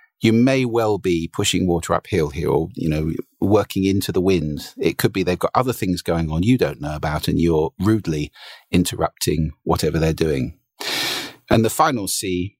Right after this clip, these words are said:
which is possibly the most important one, is curious, curiosity, ferocious curiosity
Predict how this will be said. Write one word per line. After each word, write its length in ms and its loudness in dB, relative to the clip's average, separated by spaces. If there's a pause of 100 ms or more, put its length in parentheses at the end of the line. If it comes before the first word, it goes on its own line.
(480)
which 200 0
is 100 0
possibly 400 -2
the 80 -2
most 220 -2
important 380 0
one, 140 2
is 100 -2
curious, 640 0
curiosity, 920 0
ferocious 720 0
curiosity 960 -2